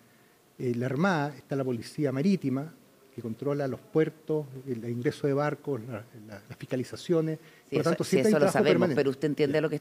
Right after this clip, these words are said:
Speaker 2: a lo que yo me refiero,
Speaker 1: No, es que sí, pero
Speaker 2: que
Speaker 1: es
Speaker 2: es el
Speaker 1: importante
Speaker 2: debate del
Speaker 1: decirlo.
Speaker 2: último tiempo,
Speaker 1: Sí.
Speaker 2: si sabemos la,
Speaker 1: Claro.
Speaker 2: lo, las funciones que cumplen.
Speaker 1: Sí, pero en general las personas no, no lo tienen presentes, eh, por la, la experiencia que hemos tenido.
Speaker 2: Vamos al,
Speaker 1: Sí.
Speaker 2: vamos al
Speaker 1: Ahora,
Speaker 2: punto.
Speaker 1: al punto específico,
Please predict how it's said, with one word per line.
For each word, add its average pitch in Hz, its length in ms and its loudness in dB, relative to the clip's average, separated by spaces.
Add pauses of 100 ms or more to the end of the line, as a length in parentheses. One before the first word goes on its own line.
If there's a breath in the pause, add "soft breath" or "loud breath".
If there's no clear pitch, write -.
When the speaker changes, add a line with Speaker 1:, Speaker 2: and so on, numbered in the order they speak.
Speaker 2:
a 175 80 0
lo 160 120 2
que 160 80 -4
yo 156 120 -2
me 160 80 0
refiero, 165 340 0
Speaker 1:
No, - 60 -2
es 160 80 -4
que 180 120 0
sí, - 300 -2
pero 175 80 4
Speaker 2:
que 175 60 8
Speaker 1:
es 190 60 4
Speaker 2:
es 175 60 0
el 165 100 4
Speaker 1:
importante 156 240 4
Speaker 2:
debate 170 180 6
del 170 80 6
Speaker 1:
decirlo. 165 160 6
Speaker 2:
último 175 260 2
tiempo, 131 340 2
Speaker 1:
Sí. 117 140 -12
Speaker 2:
si - 60 -14
sabemos 139 440 0
la, 147 300 2
Speaker 1:
Claro. - 180 -4
Speaker 2:
lo, - 80 -6
las 143 140 -4
funciones 139 320 -6
que 127 80 -8
cumplen. - 340 -8
Speaker 1:
Sí, 151 320 0
pero 165 140 2
en - 80 -4
general 202 360 2
las 196 80 -4
personas 202 360 -2
no, 190 220 -2
no 185 40 -2
lo 175 120 0
tienen 196 180 0
presentes, - 600 -8 (100)
eh, 151 180 -2
por 147 120 -2
la, 139 180 -4
la 131 140 -10
experiencia 143 420 -2
que 165 60 0
hemos 160 160 0
tenido. 156 280 0
Speaker 2:
Vamos 233 320 4
al, 233 100 4
Speaker 1:
Sí. - 160 2
Speaker 2:
vamos 180 320 2
al 160 60 0
Speaker 1:
Ahora, 165 140 4
Speaker 2:
punto. 151 140 2
Speaker 1:
al - 40 -16
punto 208 240 4
específico, 226 600 2